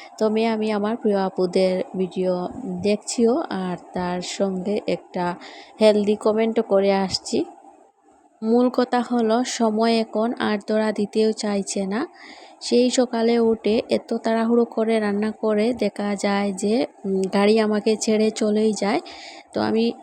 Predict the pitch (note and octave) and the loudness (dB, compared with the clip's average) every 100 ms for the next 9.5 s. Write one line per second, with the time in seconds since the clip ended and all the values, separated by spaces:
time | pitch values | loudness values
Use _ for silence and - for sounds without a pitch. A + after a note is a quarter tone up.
0 | B3+ A3+ A3 A3+ A#3+ A3 G3+ A3 G#3 G#3 | -4 0 2 0 -2 -2 0 0 0 -2
1 | G3 G3 G#3 G#3+ G#3+ A3 G#3 G3+ - G#3 | -2 0 0 0 2 0 2 -2 0 2
2 | G3 - F3+ F#3 B3 - - - - - | 2 0 0 2 0 -2 -14 -20 -20 -20
3 | _ - - G#3+ G3+ G#3+ G#3+ A#3 A#3+ A#3 | _ -20 -4 0 4 4 4 2 2 2
4 | A#3 A#3 - G#3+ G#3+ A3+ A3+ A#3 B3 G3+ | 2 0 0 -4 -2 -4 0 -2 0 2
5 | G#3 G3+ G#3 G#3 G3 G3+ G3 G3 F#3+ F#3 | 4 4 4 4 4 0 2 2 2 -2
6 | E3+ G3+ B3+ - G3+ F#3+ G3 A3 A3 A#3 | -2 -2 -4 -2 -4 0 0 2 2 2
7 | A3+ G#3+ A3+ A3 A3 G#3+ A3+ - G3+ F#3+ | 4 2 2 -2 0 2 2 2 0 0
8 | F#3+ F#3+ G#3 G#3 A3 G#3 - G3 G#3+ G#3 | 0 2 0 2 0 0 0 -2 0 2
9 | G#3+ G3+ G3 - - | 4 4 0 -4 -20